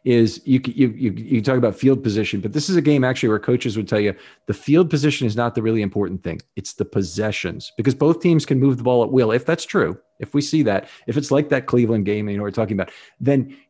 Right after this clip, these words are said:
you, you can't afford to give up a possession, even if it means you're getting the ball at the five-yard line kind of thing. So you, you, you need to,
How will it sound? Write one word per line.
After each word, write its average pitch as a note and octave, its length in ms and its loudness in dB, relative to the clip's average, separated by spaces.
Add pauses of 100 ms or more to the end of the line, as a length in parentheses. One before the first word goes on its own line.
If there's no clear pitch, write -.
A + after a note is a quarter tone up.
you, D3 340 4
you D#3 120 0
can't F#3 260 2
afford E3+ 240 2
to C#3 40 4
give C3 120 2
up C3 140 0
a A2+ 40 4
possession, A#2 520 0
even C#3 260 2
if B2+ 100 -4
it B2+ 60 -4
means B2 320 -2
you're B2+ 160 -2
getting A#2+ 220 2
the A2+ 60 0
ball A2 200 2
at G2+ 80 -2
the G#2 80 -8
five-yard G2+ 540 -4
line F#2 200 -10
kind F#2 160 -8
of F2 80 -14
thing. F#2 140 -10
So A#2 120 -4
you, A#2+ 200 0
you, C3 300 2 (380)
you C3 100 4
need C#3 160 4
to, A#2+ 200 4